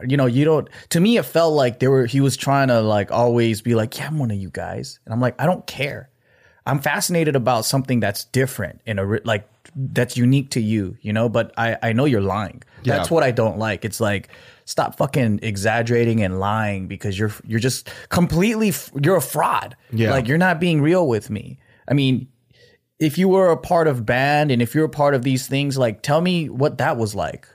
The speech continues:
Speaker 2: Yeah.
Speaker 1: 'Cause it's not like I'm gonna be like, <laughs> "You're a fucking band geek, bro. Like, what the
Speaker 2: Yeah.
Speaker 1: fuck?" Like, Bart was a band geek,
Speaker 2: Yeah.
Speaker 1: you know? Like, I don't,
Speaker 2: <laughs>
Speaker 1: yeah.
Speaker 2: Dude, there's this kid, <laughs> when I went to U C R, so there was, um, two kids. Uh, one guy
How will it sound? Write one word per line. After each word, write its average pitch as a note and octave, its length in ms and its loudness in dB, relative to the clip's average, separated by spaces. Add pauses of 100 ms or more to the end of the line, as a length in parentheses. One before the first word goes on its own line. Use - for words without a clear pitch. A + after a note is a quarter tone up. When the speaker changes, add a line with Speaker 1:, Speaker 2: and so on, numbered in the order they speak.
Speaker 2:
Yeah. A#2 160 2
Speaker 1:
'Cause - 180 -2 (420)
it's C#3+ 180 -2
not F3+ 200 2
like E3 180 2
I'm D3 120 0
gonna C#3+ 120 2
be C3+ 140 2
like, - 180 0 (200)
<laughs> - 200 -12
"You're A3 160 4
a A3+ 40 0
fucking G#3 400 0
band A2 420 -2
geek, D#3+ 280 -2
bro. F#3 260 2
Like, C3 180 -4
what C#3+ 160 -6
the - 80 -2
Speaker 2:
Yeah. A2+ 160 2
Speaker 1:
fuck?" C3+ 300 0 (320)
Like, B2 260 -2
Bart C3+ 280 2
was G3 120 2
a D#3 60 2
band G#2+ 320 -2
geek, F#2+ 180 -4
Speaker 2:
Yeah. E3+ 220 2
Speaker 1:
you - 60 2
know? G3+ 220 2
Like, C#3+ 320 -2
I C#3 120 2
don't, F#3+ 300 0
Speaker 2:
<laughs> C3 80 2
Speaker 1:
yeah. G#2+ 300 0 (280)
Speaker 2:
Dude, A#2+ 160 2
there's B2+ 160 4
this D3+ 120 -2
kid, C3 380 0 (420)
<laughs> - 440 -14
when A#2+ 100 0
I A#2+ 60 2
went C3+ 160 0
to A2+ 80 -2
U G#2 160 2
C G2 240 0
R, E2+ 240 0 (120)
so G#2 120 -8
there G#2+ 140 0
was, A2+ 280 0
um, F2 460 -2 (360)
two D3+ 220 -4
kids. E2+ 400 -4 (120)
Uh, F2 220 0
one A#2+ 200 0
guy A#2+ 240 -2